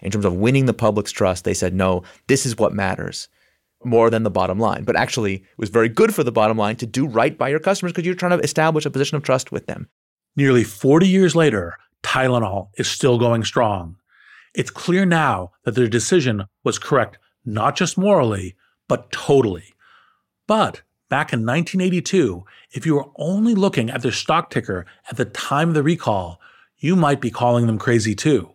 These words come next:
Speaker 2: Remember, you can't just look at the results of a single experiment to judge what's good for your business. You have to look at a series over time,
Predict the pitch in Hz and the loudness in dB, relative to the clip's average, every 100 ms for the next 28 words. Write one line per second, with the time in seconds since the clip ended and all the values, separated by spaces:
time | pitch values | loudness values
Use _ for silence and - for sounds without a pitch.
0 | _ _ _ _ _ _ _ - 120 160 | _ _ _ _ _ _ _ -6 -2 2
1 | 180 113 - _ _ - - - 180 220 | 2 0 -6 _ _ -14 -12 -6 -2 -2
2 | - 180 185 123 - 120 131 123 135 127 | -2 -2 0 -2 -2 -2 2 4 2 0
3 | - 127 120 - - 254 294 180 123 - | -4 -2 -2 -2 0 2 4 4 2 0
4 | 120 104 95 98 - _ - 123 107 131 | 0 0 -4 -8 -18 _ -4 -2 2 2
5 | 110 90 - _ 123 123 123 - 131 113 | 2 -2 -14 _ 0 0 0 -2 -2 0
6 | 123 107 117 - 82 - - _ _ _ | 0 0 2 0 -6 -10 -12 _ _ _
7 | _ _ _ - 120 - 165 - 175 147 | _ _ _ -6 -4 0 -2 0 0 0
8 | - 123 113 - 139 139 131 - 120 123 | 0 -4 -2 0 2 2 2 0 2 0
9 | - 143 123 92 90 | 0 0 0 -2 -8